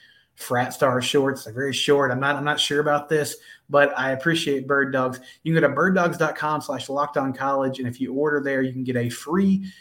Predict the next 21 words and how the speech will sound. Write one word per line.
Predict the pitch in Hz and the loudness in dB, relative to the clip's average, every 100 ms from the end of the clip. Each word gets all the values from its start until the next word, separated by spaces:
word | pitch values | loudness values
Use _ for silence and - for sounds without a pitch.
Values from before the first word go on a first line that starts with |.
| _ 131 | _ -4
Yeti | 139 185 175 | 0 2 0
tumbler | 170 180 123 113 113 117 _ _ | 0 0 0 -2 -4 -8 _ _
with | 135 123 | -6 -4
your | 127 | -4
purchase. | 135 135 123 113 117 | 0 -2 -2 -8 -4
Again, | 123 | 0
that's | 120 120 | 0 -2
bird | - 135 165 165 | -8 -4 -2 -2
dogs | 135 147 123 | -2 -4 -2
dot | 131 120 | -4 -4
com | 127 123 120 120 - | -4 -2 -4 -6 -20
slash | - 127 123 120 | -6 0 0 0
locked | 131 131 | -2 -2
on | 127 | -2
college | 123 123 123 120 | 0 0 0 0
for | 117 | -6
a | |
free | - 147 143 | -4 -4 -4
Yeti | 131 143 160 | -2 0 -2
style | 165 135 131 120 | -2 -2 -2 -4
tumbler | 131 127 127 123 | -4 -6 -2 -2